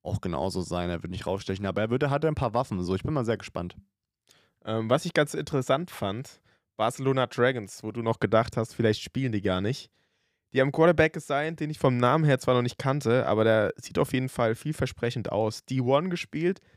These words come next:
Speaker 2: C F L und Seahawks mindestens mal Trainingslager, war er auf jeden Fall. Ähm, Levi Lewis. Ich hab da mal ein bisschen angeguckt, der sah eigentlich ganz smooth aus.
Speaker 1: Ja, ich
Speaker 2: Und ich hab auch gesehen, was auch immer so ein Indikator ist,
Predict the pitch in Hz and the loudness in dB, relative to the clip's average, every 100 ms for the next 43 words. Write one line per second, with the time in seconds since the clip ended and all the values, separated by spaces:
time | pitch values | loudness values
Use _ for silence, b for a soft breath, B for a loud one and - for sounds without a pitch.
0 | b _ 170 190 - - 170 185 208 _ | b _ -6 -6 -6 -2 0 0 -4 _
1 | _ _ 131 135 131 - 123 156 165 147 | _ _ -4 -2 -4 -10 -8 0 2 4
2 | 135 - 131 131 139 117 113 - 127 117 | 2 0 -8 -8 -8 -6 -4 -2 -4 -4
3 | - 82 95 127 127 92 90 - 90 95 | -6 -4 -4 -8 -8 -6 -6 -6 -10 -8
4 | 92 117 - _ _ _ _ _ _ - | -8 -8 -12 _ _ _ _ _ _ -10
5 | 95 95 95 95 101 - _ _ _ - | -6 -6 -6 -8 -12 -18 _ _ _ -8
6 | 107 143 151 123 127 127 101 - _ _ | -2 0 2 4 6 4 2 -10 _ _
7 | _ _ _ _ - 110 151 170 143 127 | _ _ _ _ -6 -2 0 4 4 2
8 | 156 135 185 170 185 147 131 151 - 135 | 2 0 -2 -6 -6 -6 -4 -4 -6 -8
9 | - 143 160 - - - - B B B | -8 -6 -6 -6 -8 -8 -12 B B B
10 | B 185 220 226 240 - 202 185 160 - | B -2 2 2 0 -8 -6 -4 -4 -6
11 | 135 156 165 151 151 156 143 - 120 - | -8 -6 -6 -6 -6 -6 -6 -8 -8 -6
12 | 117 110 107 131 - | -4 -2 -4 -6 -8